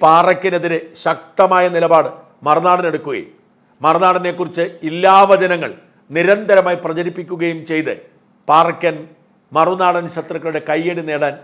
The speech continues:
ശ്രദ്ധിച്ചിട്ടുണ്ട്. കത്തോലിക്ക സഭയിൽ നിന്ന് പുറത്തേക്ക് പോയ സിസ്റ്റർ ലൂസി കളപ്പുരയെ വ്യക്തിപരമായി അപമാനിക്കാൻ ചെയ്ത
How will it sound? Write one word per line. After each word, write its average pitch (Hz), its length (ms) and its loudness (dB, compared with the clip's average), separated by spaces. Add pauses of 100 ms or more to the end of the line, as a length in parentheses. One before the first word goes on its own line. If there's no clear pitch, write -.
ശ്രദ്ധിച്ചിട്ടുണ്ട്. 131 640 -4 (580)
കത്തോലിക്ക 185 480 2
സഭയിൽ 190 240 2
നിന്ന് 185 180 -6
പുറത്തേക്ക് 175 440 0
പോയ 175 120 2 (160)
സിസ്റ്റർ 175 240 -6 (100)
ലൂസി 196 360 -4 (100)
കളപ്പുരയെ 165 520 0 (560)
വ്യക്തിപരമായി 180 640 2 (400)
അപമാനിക്കാൻ 175 600 -2 (100)
ചെയ്ത 165 160 -2